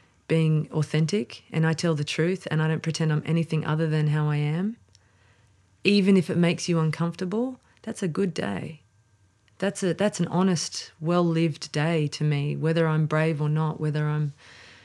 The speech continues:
whether you like what I said or did or not." And, you know, when I sat down, I could see you looking at me like, "You're different today. You're different to when I, I met you before." And I could tell,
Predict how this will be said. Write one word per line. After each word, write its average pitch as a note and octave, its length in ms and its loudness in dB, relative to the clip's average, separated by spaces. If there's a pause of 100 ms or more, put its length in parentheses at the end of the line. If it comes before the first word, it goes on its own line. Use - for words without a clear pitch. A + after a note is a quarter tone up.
(160)
whether F3 180 2
you E3+ 140 6
like D#3 320 2
what E3+ 100 2
I D#3+ 80 2
said D#3 220 0
or D#3 80 2
did D#3 220 -2
or D3+ 100 0
not." D#3+ 340 0
And, D3+ 380 0
you E3 80 2
know, D#3 80 2
when E3+ 180 4
I F3 100 6
sat E3 280 2
down, F3 300 4
I D#3 80 4
could D3+ 160 -2
see F3+ 180 4
you E3+ 140 6
looking F3 320 4
at C#3 120 2
me D3+ 140 2
like, D3+ 460 0 (800)
"You're D#3+ 160 0 (120)
different D3+ 300 -2
today. D3 460 -8 (460)
You're D#3 140 2 (140)
different D#3+ 300 0
to D3+ 80 0
when D3 140 2
I, D3 260 2
I D3+ 140 0
met D3+ 200 2
you D3+ 120 -2
before." - 680 -4 (880)
And D#3+ 120 2
I D#3+ 100 4
could D3+ 180 -4
tell, E3 640 2